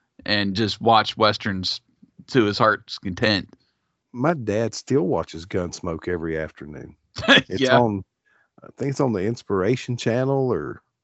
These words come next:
Speaker 1: Uh-huh.
Speaker 2: some channel he gets on his cable.
Speaker 1: Well, speaking of what, uh, dads watch, my dad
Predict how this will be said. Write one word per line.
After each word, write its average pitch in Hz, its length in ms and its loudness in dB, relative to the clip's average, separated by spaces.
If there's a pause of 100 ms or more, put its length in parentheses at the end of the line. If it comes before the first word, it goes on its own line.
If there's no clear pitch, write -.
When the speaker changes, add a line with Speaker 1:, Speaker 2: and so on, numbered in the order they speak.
(140)
Speaker 1:
Uh-huh. 117 240 -6
Speaker 2:
some 120 240 0
channel 87 340 -2
he 80 120 -4
gets 76 260 -8
on 82 100 -10
his 80 160 -12
cable. 80 380 -10 (880)
Speaker 1:
Well, 117 80 -12
speaking 160 400 0
of 120 180 2
what, 131 340 4
uh, 127 160 6
dads 120 400 2
watch, 117 640 0 (540)
my 123 140 -2
dad 117 400 -2